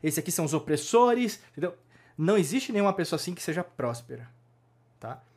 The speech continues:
E aqui eu não tô falando só de dinheiro, porque até no método Hércules a gente fala das cinco riquezas da prosperidade.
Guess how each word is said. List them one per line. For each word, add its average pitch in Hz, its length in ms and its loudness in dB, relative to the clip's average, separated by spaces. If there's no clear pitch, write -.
E 156 60 -6
aqui 147 140 -4
eu 165 40 2
não 175 80 -2
tô 180 100 -6
falando 175 180 -2
só 175 140 -2
de 160 140 -6
dinheiro, 143 520 -4
porque 147 160 -8
até 220 180 -4
no 214 180 0
método 165 420 -2
Hércules 147 280 -2
a 139 40 -6
gente 139 120 -10
fala 139 160 -4
das 135 120 -6
cinco - 280 -6
riquezas 147 360 -6
da 139 120 -4
prosperidade. 135 680 -4